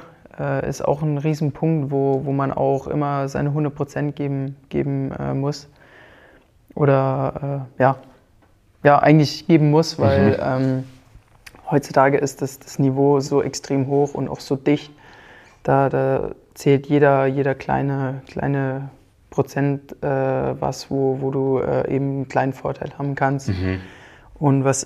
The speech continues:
Speaker 1: was ich auch, äh, lang nicht, nicht verstanden hab, dass eben, dass du die Rennen eigentlich neben der, außerhalb der Rennstrecke gewinnst.
Speaker 2: Okay.
Speaker 1: Weil umso besser du dich vorbereitest, umso härter du trainierst, umso einfacher hast du es in den Rennen.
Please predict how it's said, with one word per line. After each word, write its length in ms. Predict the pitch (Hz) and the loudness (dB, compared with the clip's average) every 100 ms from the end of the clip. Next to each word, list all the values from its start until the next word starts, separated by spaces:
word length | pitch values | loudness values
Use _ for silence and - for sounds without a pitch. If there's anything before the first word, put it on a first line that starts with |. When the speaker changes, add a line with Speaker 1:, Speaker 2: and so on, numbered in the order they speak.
| - | -4
Speaker 1:
was 160 | 139 | -2
ich 220 | 147 151 147 | 0 2 4
auch, 340 | 147 143 - | 4 4 -2
äh, 280 | 143 143 135 | 0 2 2
lang 420 | 135 135 160 156 | 4 4 4 2
nicht, 340 | 151 147 - | 0 -2 -4
nicht 220 | 151 151 - | -2 -2 -2
verstanden 560 | 139 - 151 151 143 | -2 2 2 2 -2
hab, 180 | 143 - | -4 -2
dass 200 | 139 - | -4 -4
eben, 600 | 156 147 143 143 139 139 _ _ _ _ _ _ - | -4 -2 -2 -2 -4 -6 _ _ _ _ _ _ -4
dass 200 | 139 - | -4 -2
du 80 | 143 | 2
die 140 | 139 | 4
Rennen 320 | 143 151 156 | 6 4 4
eigentlich 400 | - 143 139 - | 0 -2 -4 0
neben 240 | 143 143 135 | 2 2 2
der, 260 | 131 131 - _ _ _ _ _ - _ _ _ | 0 -2 -8 _ _ _ _ _ -20 _ _ _
außerhalb 420 | 147 147 139 131 135 | 4 6 4 2 0
der 140 | 131 | -2
Rennstrecke 580 | 135 135 - 131 - - - _ _ _ | -2 -4 -4 -6 -6 -12 -16 _ _ _
gewinnst. 480 | 135 131 135 - - _ | -6 -4 -8 -10 -20 _
Speaker 2:
Okay. 520 | - 104 90 92 120 - - _ - | 2 2 2 0 -2 -6 -18 _ -4
Speaker 1:
Weil 380 | - 127 131 131 - | 2 4 4 0 0
umso 260 | 151 151 | 0 4
besser 240 | 160 - 147 | 4 4 4
du 140 | 143 | 0
dich 160 | 143 - | -2 2
vorbereitest, 640 | 143 151 147 147 147 143 - | 4 4 4 2 0 -2 -2
umso 220 | 147 143 | 0 2
härter 260 | 143 143 135 | 4 2 0
du 120 | 135 | -4
trainierst, 480 | - 139 139 143 - | -4 -4 -2 -4 -4
umso 260 | 143 139 | -4 -2
einfacher 360 | 131 135 131 139 | -4 -4 -6 -8
hast 220 | 127 - | -8 -10
du 40 | |
es 80 | 127 | -8
in 140 | 131 127 | -6 -8
den 100 | 131 | -8
Rennen. 260 | 135 131 | -8 -8